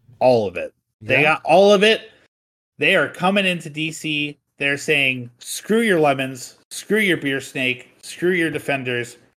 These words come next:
Speaker 1: They are coming out. Third time is the charm. Give me DeNucci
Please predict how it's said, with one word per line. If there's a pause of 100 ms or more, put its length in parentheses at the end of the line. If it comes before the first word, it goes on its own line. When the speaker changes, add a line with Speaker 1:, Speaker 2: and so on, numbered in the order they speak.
Speaker 1:
They
are
coming
out.
Third
time
is
the
charm. (200)
Give
me (200)
DeNucci